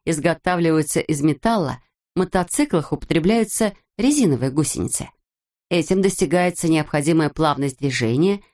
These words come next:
большая скорость и исключительная проходимость машины. Гусеничный мотоцикл пройдет по самой плохой дороге и даже там,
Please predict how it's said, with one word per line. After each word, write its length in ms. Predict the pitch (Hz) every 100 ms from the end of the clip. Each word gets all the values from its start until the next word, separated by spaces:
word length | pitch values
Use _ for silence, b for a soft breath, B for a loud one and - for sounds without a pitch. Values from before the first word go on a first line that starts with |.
| b
большая 360 | 139 139 143 123
скорость 600 | - - 127 190 - - _ _ _
и 120 | - 262
исключительная 840 | - 220 190 - 175 - 247 254
проходимость 680 | 240 247 262 147 147 165 -
машины. 500 | 180 - - - 123 _ _ _ _ _ _ -
Гусеничный 640 | 147 190 185 170 160 - 160
мотоцикл 720 | 156 156 143 - 185 175 151
пройдет 500 | - 143 131 160 -
по 140 | 139
самой 420 | 139 - 202 185
плохой 380 | 143 143 143 147
дороге 460 | 135 131 160 156 135
и 40 |
даже 220 | 127 127
там, 400 | - 151 160 123